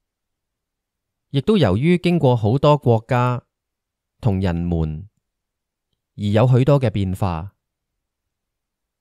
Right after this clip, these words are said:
印度嘅上帝唔同基督教嘅上帝，基督教嘅上帝亦都唔同其他宗教信仰嘅神。如此，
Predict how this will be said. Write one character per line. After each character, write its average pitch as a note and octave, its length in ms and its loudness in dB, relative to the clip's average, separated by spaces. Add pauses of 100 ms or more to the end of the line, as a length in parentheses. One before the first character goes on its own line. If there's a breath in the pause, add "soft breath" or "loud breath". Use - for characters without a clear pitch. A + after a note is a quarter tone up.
(140)
印 D#3+ 220 0
度 C#3 120 6
嘅 D3 140 2
上 B2+ 300 2
帝 C3 420 -2 (1080)
唔 F#2+ 160 -4
同 F#2 160 0
基 C3+ 120 0
督 C#3 120 2
教 G2 200 -4
嘅 F#2 120 -4
上 E2 280 -4
帝， E2 380 -6 (1600)
基 G#3 140 -4
督 G#3+ 120 0
教 C3+ 200 2
嘅 C3+ 100 -2
上 A2+ 300 0
帝 A2+ 400 -2 (800)
亦 C#3+ 100 -6
都 G#3 180 0
唔 G#2+ 120 -4
同 F2+ 160 -2
其 G#2 120 -6
他 C#3+ 160 -2
宗 D#3 240 0
教 A2+ 160 -2
信 G#2 240 -2
仰 F2+ 200 -2
嘅 F#2+ 80 -4
神。 C#2 440 -12 (1500)
如 G2 180 -2
此， - 200 -6